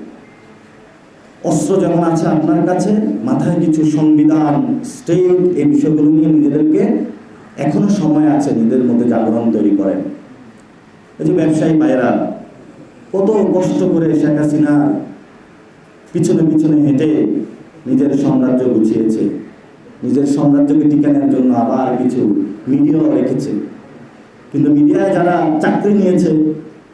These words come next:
তারা বলতেছে, "আমরা জনগণের পক্ষে কথা বলবো।"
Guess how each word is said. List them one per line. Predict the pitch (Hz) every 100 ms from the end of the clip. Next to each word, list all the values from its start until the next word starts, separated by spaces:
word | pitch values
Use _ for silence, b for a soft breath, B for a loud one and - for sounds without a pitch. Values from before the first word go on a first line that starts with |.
| -
তারা | 127 135 139
বলতেছে, | 143 143 147
"আমরা | 139 131 127
জনগণের | 127 123 120 123 123
পক্ষে | 127 -
কথা | - 104
বলবো।" | 110 104 101 95 -